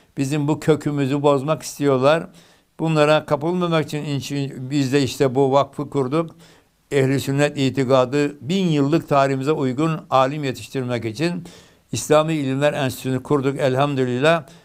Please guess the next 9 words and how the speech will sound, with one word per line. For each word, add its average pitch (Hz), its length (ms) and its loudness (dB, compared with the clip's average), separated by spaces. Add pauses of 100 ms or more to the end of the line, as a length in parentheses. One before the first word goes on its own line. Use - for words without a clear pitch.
(180)
Onun 175 300 0
gayretindeyiz. 151 920 0 (360)
Başaramayacaklar. 160 960 2
Elhamdülillah. 170 840 2 (420)
Elhamdülillah. 156 840 2 (560)
Ee, 127 800 0 (800)
hiçbir 151 440 -2
paşamız, 143 640 0 (800)
hiçbir 143 680 2